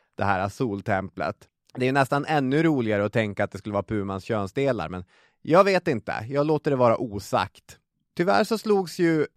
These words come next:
stora delar av det riktigt gamla Cusco sönder på sextonhundrafemtiotalet i ett antal olika jordbävningar. Därför har man ju främst ruiner att förhålla sig till idag.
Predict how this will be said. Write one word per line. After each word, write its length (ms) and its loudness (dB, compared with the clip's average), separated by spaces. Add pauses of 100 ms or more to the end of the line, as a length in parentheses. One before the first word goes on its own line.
(100)
stora 400 0
delar 360 2 (160)
av 140 -2 (220)
det 180 0
riktigt 320 -6
gamla 580 2
Cusco 640 -4
sönder 600 -2
på 160 -4
sextonhundrafemtiotalet 1900 -2
i 320 -6 (160)
ett 160 -8
antal 440 -2
olika 280 -4
jordbävningar. 1000 -2
Därför 320 -4
har 100 0
man 140 -4
ju 80 -2
främst 480 -4
ruiner 520 -4
att 160 -6
förhålla 380 -4
sig 160 -8
till 260 -10
idag. 420 0